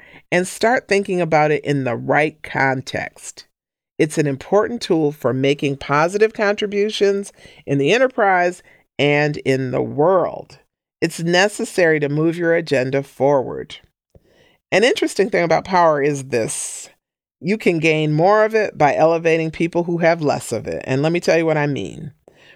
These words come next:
When you trust people to make decisions and to do the work, they experience personal power. And they also advance your agenda.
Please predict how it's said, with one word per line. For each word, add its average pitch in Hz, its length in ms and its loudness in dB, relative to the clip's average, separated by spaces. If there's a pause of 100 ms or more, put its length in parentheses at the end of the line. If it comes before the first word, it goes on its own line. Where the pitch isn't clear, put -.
When 151 220 2
you 143 60 0
trust 214 480 0
people 220 440 -2 (160)
to 143 120 0
make 147 320 2
decisions 143 720 -2
and 143 200 0
to 135 100 -2
do 139 260 2
the 220 100 2
work, 226 480 0 (380)
they 143 240 2
experience 120 1000 -2
personal 135 560 -4
power. - 600 -8 (520)
And 156 180 2
they 135 160 0
also 151 680 2
advance 131 680 0
your 120 240 0
agenda. 190 800 -2